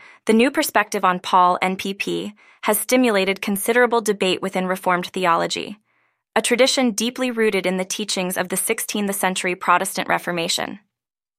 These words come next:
This critique primarily focuses on the N P P's redefinitions of key Pauline concepts,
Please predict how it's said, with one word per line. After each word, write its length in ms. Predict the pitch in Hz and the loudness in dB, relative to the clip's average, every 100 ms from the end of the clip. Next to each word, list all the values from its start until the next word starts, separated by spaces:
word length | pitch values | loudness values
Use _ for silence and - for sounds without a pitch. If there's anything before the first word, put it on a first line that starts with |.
| - | 0
This 180 | 254 - | 2 2
critique 400 | 320 - 233 - | -2 0 -2 0
primarily 480 | 214 208 214 247 | 0 4 4 4
focuses 500 | 262 202 202 196 196 | 2 0 0 -4 -2
on 140 | 196 190 | 0 0
the 140 | - | 2
N 140 | 208 240 | 0 0
P 160 | 262 | -4
P's 320 | 240 202 196 | -6 -4 -4
redefinitions 760 | 196 220 226 226 220 196 202 190 | -4 0 0 0 0 0 -2 -2
of 140 | 180 | -4
key 200 | - 220 | -6 -8
Pauline 380 | 226 226 190 190 | 0 0 2 -2
concepts, 640 | - 165 170 165 - - | 0 0 0 -4 -4 -8